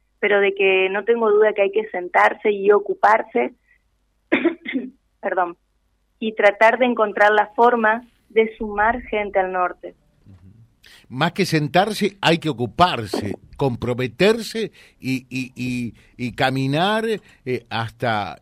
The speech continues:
Speaker 2: eh, realmente resolver estos temas. No, no me cabe ninguna duda, ¿no? Eh, por
Speaker 1: Bien.
Speaker 2: eso digo. Eh, y, ¿y te ofrecieron ya algún cargo, eh, Leira, o no todavía?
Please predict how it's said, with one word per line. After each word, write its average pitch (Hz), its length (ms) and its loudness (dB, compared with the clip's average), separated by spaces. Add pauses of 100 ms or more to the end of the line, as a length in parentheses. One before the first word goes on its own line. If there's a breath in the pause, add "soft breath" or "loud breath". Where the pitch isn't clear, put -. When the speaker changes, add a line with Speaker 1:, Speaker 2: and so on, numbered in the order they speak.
Speaker 2:
eh, 117 280 -8
realmente 131 760 -6
resolver 113 380 -8
estos 104 240 -12
temas. 73 680 -12
No, 98 160 -8
no - 420 -16
me 123 80 -4
cabe 131 220 -2
ninguna 107 340 -4
duda, 87 400 -10
¿no? 113 260 -12 (500)
Eh, 98 340 -10
por 104 120 -12
Speaker 1:
Bien. 107 100 -6
Speaker 2:
eso 104 200 -8
digo. 98 340 -10 (540 soft breath)
Eh, 135 200 -4
y, 127 460 -8
¿y 139 100 -14
te 139 100 -8
ofrecieron 127 440 -6
ya 170 120 -4
algún 160 200 -6
cargo, 190 720 -6
eh, 123 340 -6
Leira, 180 300 -4
o 185 80 -6
no 120 160 -6
todavía? 101 520 -6